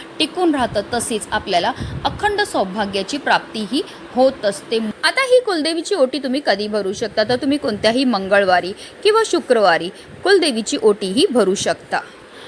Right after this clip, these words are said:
म्हणूनच व्हिडिओ जास्तीत जास्त लोकांपर्यंत शेअर करा, जेणेकरून प्रत्येकाकडनं ही सेवा झाली पाहिजे, हीच मनामध्ये इच्छा.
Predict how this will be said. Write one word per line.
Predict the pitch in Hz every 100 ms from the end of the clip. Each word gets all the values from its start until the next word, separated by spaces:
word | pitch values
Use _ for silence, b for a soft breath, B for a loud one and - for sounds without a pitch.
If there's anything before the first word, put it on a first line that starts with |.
| -
म्हणूनच | 262 330 427 427 415
व्हिडिओ | 359 349 370
जास्तीत | 311 320 - 320
जास्त | 247 285 349
लोकांपर्यंत | 330 349 339 320 285 220 220 240
शेअर | - 208 202
करा, | 196 180
जेणेकरून | 190 240 185 175 202 262
प्रत्येकाकडनं | 339 349 - 339 294 247 233 214
ही | 254 254
सेवा | 247 202 214
झाली | 208 202 208
पाहिजे, | 208 196 202
हीच | 202 285 285
मनामध्ये | 190 185 180 185
इच्छा. | 180 - 190